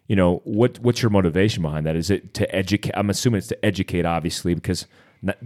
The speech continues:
not a lot of people in the field are doing a lot of education. You know, I haven't seen a lot of that. In fact, you're the first person after, besides the forums, that's had, you know, i-, information media to, to be able to disseminate information.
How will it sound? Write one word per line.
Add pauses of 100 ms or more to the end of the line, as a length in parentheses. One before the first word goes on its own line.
not
a
lot
of
people
in
the
field
are (240)
doing
a
lot
of
education. (180)
You
know,
I
haven't
seen
a
lot
of
that.
In
fact,
you're
the
first
person
after, (440)
besides
the
forums,
that's
had, (440)
you
know,
i-, (140)
information
media (300)
to,
to
be
able
to
disseminate
information.